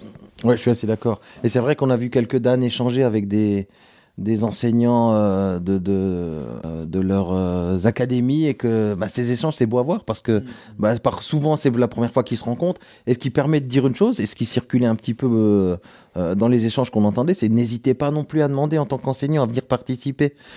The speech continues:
Speaker 1: C'est vrai que c'est un événement qui se déroule, euh, sur des jours de classe, mais on voit quand même des enseignants qui ont des autorisations de venir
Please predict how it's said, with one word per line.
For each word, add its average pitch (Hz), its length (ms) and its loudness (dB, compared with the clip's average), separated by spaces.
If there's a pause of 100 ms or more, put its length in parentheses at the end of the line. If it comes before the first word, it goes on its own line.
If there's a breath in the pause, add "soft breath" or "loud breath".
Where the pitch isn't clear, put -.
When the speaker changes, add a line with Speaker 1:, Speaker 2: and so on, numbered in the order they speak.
(160 loud breath)
Speaker 1:
C'est 127 120 2
vrai 131 140 4
que 135 80 -4
c'est 143 80 0
un 131 120 4
événement 135 460 4
qui 127 180 2
se 110 540 0
déroule, 117 500 0
euh, 98 240 0
sur 98 220 -6
des 117 80 0
jours 107 180 -2
de 104 120 2
classe, - 340 -2 (240 loud breath)
mais 185 220 2
on 170 80 0
voit 156 180 0
quand 156 140 0
même 143 140 2
des 131 120 4
enseignants 135 540 2
qui - 120 -2
ont 123 80 4
des 110 220 2
autorisations 117 480 -2
de 113 100 0
venir 131 300 0